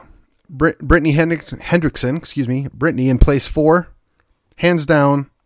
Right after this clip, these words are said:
the better choice from those that I trust. Same thing, place five, Rachel Elliott. I would love nothing more for the, uh, two long-term incumbents to be sent to a retirement home.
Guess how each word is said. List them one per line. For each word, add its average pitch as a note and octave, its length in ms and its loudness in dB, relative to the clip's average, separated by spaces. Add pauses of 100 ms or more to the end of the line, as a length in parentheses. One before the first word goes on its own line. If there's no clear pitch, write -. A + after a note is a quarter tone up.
(160)
the B2+ 80 -10
better C3+ 200 2
choice B2 600 -2 (800)
from B2+ 360 0 (100)
those A#2+ 460 -2
that A2+ 200 -2
I A2 160 -6
trust. - 680 -10 (1900)
Same F#3 300 4
thing, F3 420 4 (240)
place C#3+ 260 0
five, D3+ 560 0
Rachel C3+ 360 -2
Elliott. C3+ 440 2 (960)
I C#3 120 6
would D#3+ 120 4
love D#3 220 2
nothing F3 320 2
more D3+ 480 2
for C#3 200 0
the, B2+ 300 -2
uh, A2+ 200 -2
two F#3+ 180 -6
long-term E3 560 -2
incumbents C3+ 720 -6 (360)
to E3+ 200 -2
be D#3 140 -4
sent C#3 260 -2
to D3+ 140 -2
a C#3+ 60 0
retirement C#3 580 -2
home. G2+ 440 -4